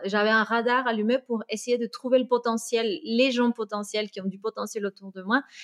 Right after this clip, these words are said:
Et donc, parfois, c'est, cette manière de, de voir ou de réfléchir m'a amené que trois mois, quatre mois après ou deux ans après, je, je rentre en contact avec quelqu'un et dit, « Ah, ben, je vois que tu fais ça très, très bien. Est-ce qu'aujourd'hui, j'aimerais travailler avec toi ? »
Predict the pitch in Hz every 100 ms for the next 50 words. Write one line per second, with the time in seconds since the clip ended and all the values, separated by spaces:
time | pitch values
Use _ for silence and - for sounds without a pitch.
0 | - 214 220 214 226 220 - 254 302 302
1 | 226 208 - 202 - 214 220 233 240 202
2 | 185 180 175 185 180 175 220 240 220 202
3 | 185 - 196 - 269 220 196 196 233 233
4 | 208 226 - - _ - 240 226 233 233
5 | 226 226 220 208 - 226 226 214 196 262
6 | 247 233 208 - 247 269 220 214 196 -
7 | 190 214 233 277 254 214 208 214 220 208
8 | 190 208 254 240 233 247 233 196 208 240
9 | 247 - - 208 - 226 233 208 - 202
10 | 220 240 247 240 - 220 202 202 220 208
11 | 190 190 196 190 185 185 - 240